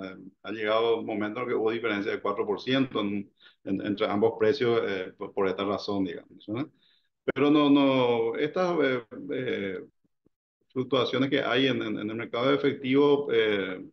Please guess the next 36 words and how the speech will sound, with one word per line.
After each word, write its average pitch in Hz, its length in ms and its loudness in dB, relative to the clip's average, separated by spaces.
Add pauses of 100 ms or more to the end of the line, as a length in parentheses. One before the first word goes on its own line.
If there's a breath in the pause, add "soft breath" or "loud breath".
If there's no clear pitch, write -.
(460 soft breath)
nosotros 131 440 0
no 143 140 6
vemos 123 320 4
que 127 60 0
vaya 107 300 0
a 110 40 -2
afectar 98 400 -2
la 98 140 0
tendencia, 87 500 -8
porque 117 160 -4
la 135 80 -2
tendencia 147 400 2
está 123 120 -6
más, 120 160 -2
más 113 140 -6
mane-, 117 280 -8
manejada 107 460 -6
por 110 140 -2
factores 101 400 -4
macroeconómicos, 90 1000 -4
no 113 180 -2
tanto 107 360 -6
por 110 200 0 (280 loud breath)
cuestiones 110 380 -2
muy 107 100 -2
puntuales 104 520 -2
en 101 60 0
un 101 60 0
momento 92 260 -4
determinado, 95 600 -4
lo 92 140 -4
que 87 100 -10
pa-, 87 280 -6 (220)
que 95 100 -4
esté 95 160 -6
pasando 90 580 -6